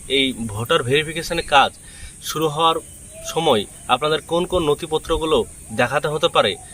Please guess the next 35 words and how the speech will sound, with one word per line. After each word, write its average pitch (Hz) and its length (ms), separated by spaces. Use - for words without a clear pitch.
বা 131 100
আপনাদের 143 300
কোন 170 260
কোন 180 240
ডকুমেন্টসগুলো 156 640
আপনাদের 139 400
গুরুত্বপূর্ণ, 139 680
দু 143 100
হাজার 165 200
দুই 139 220
সালের 170 260
যে 165 120
ভোটার 135 320
লিস্ট, 151 280
সেই 156 160
ভোটার 127 300
লিস্টে 156 260
যদি 156 160
আপনাদের 156 340
নাম 127 240
না 127 160
থেকে 151 200
থাকে, 139 320
তাহলে 139 280
আপনাদের 156 440
কোন 175 180
কাগজপত্র 156 640
দেখাতে 135 340
হবে, 139 220
তাহলে 135 260
আপনাদের 151 280
ভোটার 123 300
ভেরিফিকেশন 135 580
কমপ্লিট 127 460
হবে 120 160